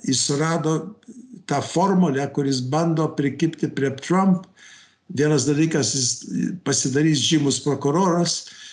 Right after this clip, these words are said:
kitas dalykas, kandidatui, prieš kurį, kuriam gresia kalėjimas, kadangi kriminalinis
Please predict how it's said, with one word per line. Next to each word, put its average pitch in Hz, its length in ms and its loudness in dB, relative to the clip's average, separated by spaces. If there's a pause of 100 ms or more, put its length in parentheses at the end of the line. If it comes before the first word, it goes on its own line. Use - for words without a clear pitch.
(160)
kitas 170 360 0
dalykas, 156 560 0 (1500)
kandidatui, 147 1000 0 (280)
prieš 135 320 0
kurį, 151 320 2 (460)
kuriam 151 480 0
gresia 156 500 0
kalėjimas, 135 1120 0
kadangi 127 380 -2
kriminalinis 147 840 2